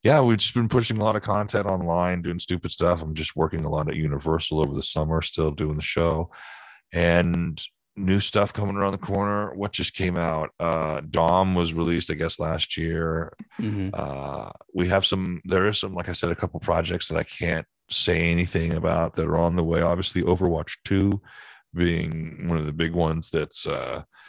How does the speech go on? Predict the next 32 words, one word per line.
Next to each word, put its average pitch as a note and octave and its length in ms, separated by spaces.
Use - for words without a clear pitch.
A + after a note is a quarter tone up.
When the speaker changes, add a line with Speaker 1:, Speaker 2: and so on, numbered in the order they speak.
Speaker 1:
coming F#2+ 280
down E2 180
the D2+ 80
pipeline. F#2+ 560
We're F2 80
really D#2+ 260
excited D2+ 520
to - 80
see D2+ 720
more D2+ 360
and C#2+ 120
more D2 460
stuff - 420
released E2 540
as - 200
time F2 280
goes F#2 220
on. D#3+ 360
Um, D#2 480
I D2+ 60
know D#2 160
the D2+ 140
whole D#2 180
team E2 520
and D#2 200
the D2 40
stuff - 280
that D2+ 100
we've D2+ 180
been E2 140
working D#2+ 320
on E2+ 340